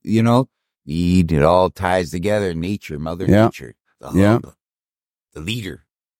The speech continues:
Speaker 2: We got the Sasquatch.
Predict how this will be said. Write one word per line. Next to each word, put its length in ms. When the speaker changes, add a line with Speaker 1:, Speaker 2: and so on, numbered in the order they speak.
Speaker 2:
We 160
got 180
the 60
Sasquatch. 840